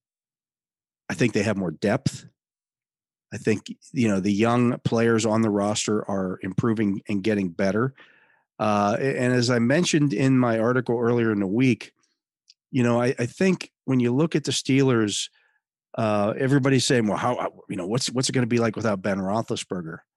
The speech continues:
Well, you don't have to go back that far to look at what the Steelers were like without Ben Roethlisberger, because they did it in just a couple of years ago in twenty nineteen. They were without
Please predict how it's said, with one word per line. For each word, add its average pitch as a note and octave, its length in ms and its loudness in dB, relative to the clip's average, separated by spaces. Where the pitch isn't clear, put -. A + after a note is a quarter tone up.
Well, C3 80 0
you D3 60 2
don't A#3 160 2
have D#4 120 2
to D4 80 0
go F#3+ 160 0
back D#3+ 300 -2
that D#3 160 0
far D3+ 260 0
to C3+ 140 2
look E3+ 240 2
at - 100 -6
what G#2+ 220 -4
the G#2+ 80 -10
Steelers G2+ 400 -2
were G2 100 -4
like F2 320 -6
without G#2 380 0
Ben G2 180 -2
Roethlisberger, F2+ 680 -8
because E3 260 -2
they F3+ 100 2
did F#3 320 2
it - 180 -2
in C3+ 280 2
just E3 240 0
a D#3 40 -6
couple D#3+ 240 0
of C#3 40 4
years F3+ 140 4
ago A2 140 0
in G2 80 -2
twenty C#3 260 2
nineteen. B2 520 0
They C3+ 260 2
were E3+ 160 4
without D#3+ 540 2